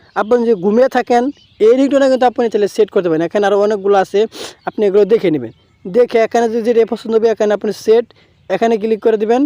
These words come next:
ক্লিক করার পর এটাকে আপনি প্লে করে শুন-, একটু শুনে নেবেন। শোনার পর এখানে আছে সেট, এখানে ক্লিক করে দিলে কিন্তু এটা সেট হয়ে যাবে। তো এরকমভাবে কিন্তু চাইলে আপনার, আহ, জিপি সিমে আপনার পছন্দ মতো যে কোনো শিল্পীর গানকেই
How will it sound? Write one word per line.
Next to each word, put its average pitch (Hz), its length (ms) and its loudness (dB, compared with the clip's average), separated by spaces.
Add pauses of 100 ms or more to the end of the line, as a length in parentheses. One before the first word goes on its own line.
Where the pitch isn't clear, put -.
(460)
ক্লিক 240 240 -4
করার 254 180 2
পর 240 60 2
এটাকে 226 200 2
আপনি 233 240 0
প্লে 214 320 -2
করে 220 120 2
শুন-, 240 320 -4 (240)
একটু - 140 -8
শুনে 247 260 -2
নেবেন। 175 260 0 (480)
শোনার 262 240 -2
পর 262 80 0
এখানে 247 240 0
আছে 240 140 0 (100)
সেট, 262 200 0 (200)
এখানে 240 280 0
ক্লিক 240 220 -6
করে 226 120 -2
দিলে 233 180 0
কিন্তু 226 220 0
এটা 226 180 0 (500)
সেট 240 260 0
হয়ে 214 140 4
যাবে। 160 220 0 (420)
তো 190 60 -4
এরকমভাবে 254 540 2
কিন্তু 262 240 -2
চাইলে 226 300 0
আপনার, 202 500 0
আহ, 170 220 -6
জিপি 202 380 -6
সিমে 185 320 -2 (120)
আপনার 190 440 -6
পছন্দ 220 300 -2
মতো 220 300 -2 (520)
যে 156 220 0
কোনো 220 220 -2
শিল্পীর 214 360 -4
গানকেই 185 500 0